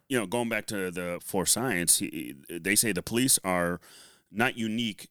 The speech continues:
in their susceptibility to performance errors. Nearly every industry involving interaction of humans with machines has studied performance and decision-making errors. In addition to policing, the medical, engineering, and aeronautical professions continue to study and build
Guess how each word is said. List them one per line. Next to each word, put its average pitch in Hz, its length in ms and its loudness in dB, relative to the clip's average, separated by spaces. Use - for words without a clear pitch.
in 95 100 2
their 85 120 0
susceptibility 92 840 2
to - 100 -10
performance 90 500 -2
errors. 92 380 -2
Nearly 92 340 0
every 143 260 0
industry 113 460 0
involving 95 460 0
interaction 95 720 -4
of 82 160 -2
humans 98 420 -2
with 82 140 -8
machines 95 600 0
has - 200 2
studied 107 400 0
performance 92 500 -2
and 85 120 -4
decision-making 82 720 -2
errors. - 540 -4
In 98 80 0
addition 120 360 0
to - 80 -8
policing, 98 520 0
the 90 60 -2
medical, 95 500 -2
engineering, 90 560 -2
and 69 100 -4
aeronautical 92 640 -6
professions 82 640 -2
continue 139 440 0
to 104 100 -4
study 117 340 4
and 85 220 0
build 107 400 0